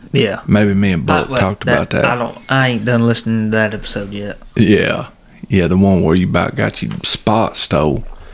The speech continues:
Speaker 1: I ain't worried
Speaker 2: But,
Speaker 1: about that.
Speaker 2: but we had noticed that, like, in two weeks, she just got big as a house. And we thought it was because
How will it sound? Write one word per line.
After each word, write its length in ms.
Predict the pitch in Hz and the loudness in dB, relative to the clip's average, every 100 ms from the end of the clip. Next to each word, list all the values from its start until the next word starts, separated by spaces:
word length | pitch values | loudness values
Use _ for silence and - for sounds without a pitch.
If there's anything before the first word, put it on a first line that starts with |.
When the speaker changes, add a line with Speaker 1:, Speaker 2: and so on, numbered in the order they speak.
| - - | -20 -14
Speaker 1:
I 60 | - | -10
ain't 160 | 110 143 | -8 -8
worried 180 | 160 | -2
Speaker 2:
But, 120 | 131 - | 0 0
Speaker 1:
about 100 | - - | -2 -4
that. 80 | |
Speaker 2:
but 140 | 92 113 | 0 2
we 220 | 117 127 | 4 4
had 100 | 120 | 4
noticed 480 | 123 165 185 139 - | 4 4 4 2 0
that, 160 | 104 - | -4 -2
like, 280 | 110 107 107 | 0 0 -2
in 160 | 98 | -4
two 340 | - 139 131 127 | 2 2 4 4
weeks, 640 | 143 202 196 - - - - - | 4 4 0 -6 -10 -10 -12 -20
she 240 | - - 143 | -8 0 4
just 260 | 151 113 | 4 2
got 360 | - 104 - 110 | 0 -2 -4 -4
big 240 | 120 113 | 0 2
as 160 | 113 113 | 2 4
a 80 | 120 | 6
house. 720 | 131 165 175 131 - - - - - - - - _ _ _ - | 4 2 2 0 -2 -8 -10 -14 -20 -20 -20 -20 _ _ _ 0
And 180 | 110 98 | 2 4
we 160 | 147 | 4
thought 380 | 190 147 123 113 | 2 0 2 0
it 120 | - | -2
was 160 | 113 101 | -6 -6
because 680 | 107 - 123 117 110 98 | -6 0 4 6 4 2